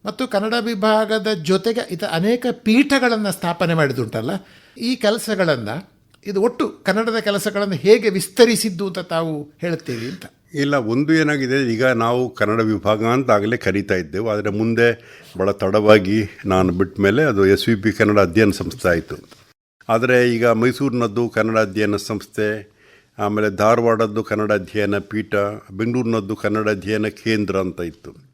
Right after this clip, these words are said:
Speaker 2: ಹೆಸರುಗಳು ಬೇರೆ ಆದರೂ ಕೂಡ ನಾವು ವಿಭಾಗ ಅಂತ ಇಟ್ಕೊಂಡು ಕೆಲಸಗಳನ್ನು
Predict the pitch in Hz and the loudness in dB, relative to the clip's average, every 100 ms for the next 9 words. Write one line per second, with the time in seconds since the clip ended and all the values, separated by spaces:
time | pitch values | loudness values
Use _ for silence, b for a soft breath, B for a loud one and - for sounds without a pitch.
0 | _ - 143 - 175 170 165 156 160 151 | _ 0 0 2 0 2 2 2 2 -2
1 | 120 - 110 117 120 117 107 107 110 120 | -6 -14 -2 2 4 4 2 -2 -8 -4
2 | 120 131 98 101 98 113 123 117 98 110 | -2 0 -2 -4 -2 -2 -2 -4 0 2
3 | 120 120 120 110 110 101 123 127 143 185 | 2 2 0 -2 -6 -6 -2 0 0 0
4 | - 117 120 139 120 113 107 127 165 B | 0 -2 0 -2 -2 -2 -2 -4 -6 B